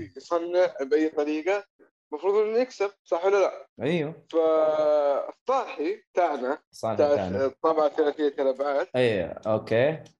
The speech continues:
Speaker 1: حط تغريدة بهذا الخصوص، وإنك تقدر تصنع الأشباه الموصلات عن طريق الطابعة ثلاثية تربعات. فهذه فرصة، تعلم على الطابعة وتسوي أشباه موصلات.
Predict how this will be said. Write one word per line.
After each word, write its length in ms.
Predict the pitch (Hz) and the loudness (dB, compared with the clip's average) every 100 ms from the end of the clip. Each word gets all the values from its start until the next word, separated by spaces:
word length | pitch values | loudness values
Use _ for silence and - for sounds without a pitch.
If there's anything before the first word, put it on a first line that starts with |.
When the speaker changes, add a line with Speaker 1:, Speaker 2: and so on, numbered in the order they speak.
| - - - _ _ | -8 -8 -10 _ _
Speaker 1:
حط 400 | - - 202 - | -8 -4 -4 -2
تغريدة 680 | 247 185 170 151 120 117 160 | -2 0 0 -2 -2 -2 -2
بهذا 360 | 143 156 165 139 | -2 -2 -2 -2
الخصوص، 640 | - 127 123 160 - _ _ _ - | -8 -10 -4 -2 -4 _ _ _ -2
وإنك 260 | 147 156 151 | 0 2 0
تقدر 380 | - 180 180 | -4 0 0
تصنع 520 | 175 180 170 185 165 139 | 0 -4 -4 0 2 2
الأشباه 540 | 131 131 127 - 165 | 2 0 0 -2 -2
الموصلات 680 | 143 135 135 - 117 147 165 | -2 -4 -6 0 2 2 0
عن 60 | 160 | 0
طريق 300 | 175 170 147 | 2 2 -2
الطابعة 340 | - 160 151 | 0 2 4
ثلاثية 380 | 151 147 147 143 | 4 2 2 0
تربعات. 460 | 139 135 135 123 - _ 226 | 0 -2 0 -2 -4 _ -2
فهذه 260 | 262 226 | 0 0
فرصة، 440 | - 175 147 123 120 | 0 0 -2 -4 -4
تعلم 460 | 151 214 226 185 | 0 0 0 -2
على 100 | 160 | -6
الطابعة 520 | - 120 113 107 120 | -6 -2 -2 -2 -2
وتسوي 380 | 127 - 214 196 | -2 2 4 4
أشباه 200 | 190 180 | 2 -2
موصلات. 580 | 165 160 - 143 147 | 0 -2 -4 -2 0